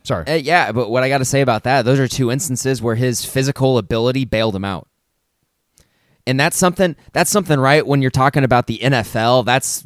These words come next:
Speaker 2: that, that's no bueno. That's, that's not gonna work at all on a consistent basis.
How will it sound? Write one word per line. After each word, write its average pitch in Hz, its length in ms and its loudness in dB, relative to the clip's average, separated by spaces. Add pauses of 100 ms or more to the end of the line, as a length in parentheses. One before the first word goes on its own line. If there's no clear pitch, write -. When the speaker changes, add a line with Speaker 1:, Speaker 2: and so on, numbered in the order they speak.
Speaker 2:
that, 120 340 0
that's 123 280 -2
no 131 220 4
bueno. 117 460 0
That's, 117 340 -2
that's 123 220 -2
not 120 160 -4
gonna 107 160 -2
work 107 260 -4
at 98 140 -4
all 107 160 2
on 110 100 -2
a 110 80 -2
consistent 107 400 -6
basis. 110 480 -2